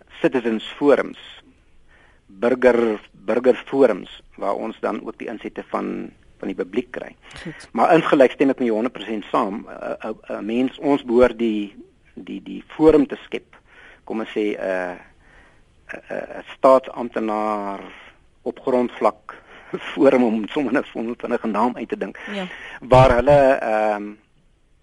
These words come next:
Speaker 1: voorstelle kan, voorstelle ter verbetering kan maak. En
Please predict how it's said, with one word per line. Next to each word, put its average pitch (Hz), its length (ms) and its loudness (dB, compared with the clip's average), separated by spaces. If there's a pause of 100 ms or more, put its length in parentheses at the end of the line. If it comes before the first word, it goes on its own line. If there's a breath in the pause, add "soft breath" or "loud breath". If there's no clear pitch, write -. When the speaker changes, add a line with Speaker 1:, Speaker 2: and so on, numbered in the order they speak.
(1120)
Speaker 1:
voorstelle 131 440 2
kan, 117 340 -4
voorstelle 123 440 2
ter 110 140 -8
verbetering 107 460 -8
kan 101 180 -8
maak. 104 260 -8 (640 loud breath)
En 143 580 4